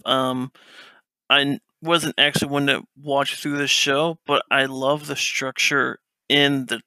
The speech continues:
categories that they had, and the picks that they had had reasoning to it that may not have been what I would have picked, but having them line up as a roster definitely showed research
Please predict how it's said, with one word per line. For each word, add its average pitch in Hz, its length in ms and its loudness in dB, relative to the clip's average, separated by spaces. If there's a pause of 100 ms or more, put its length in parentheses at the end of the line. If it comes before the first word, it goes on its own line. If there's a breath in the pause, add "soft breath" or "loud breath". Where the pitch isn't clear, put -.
(300)
categories 139 600 -2
that 135 140 -10
they 117 120 -4
had, 117 420 -6 (180)
and 127 380 -4 (640 loud breath)
the 147 120 -2
picks - 280 0
that 196 140 -4
they 170 120 0
had 151 320 0 (220)
had - 220 -2
reasoning 151 440 -2
to 135 240 -4
it 135 180 -6
that 123 280 2 (640)
may 156 160 0
not 143 220 2
have - 120 -20
been 139 440 0 (100)
what 113 140 -4
I 147 140 2
would 160 140 -2
have - 140 -14
picked, - 340 -4 (120)
but 127 260 2 (420 soft breath)
having 143 380 0
them 135 320 -4 (260)
line 135 380 0
up 147 300 0 (420)
as 127 240 0
a 107 140 -8 (100)
roster 135 520 0 (340)
definitely 147 600 -2
showed 131 640 -2 (760 soft breath)
research 143 680 -2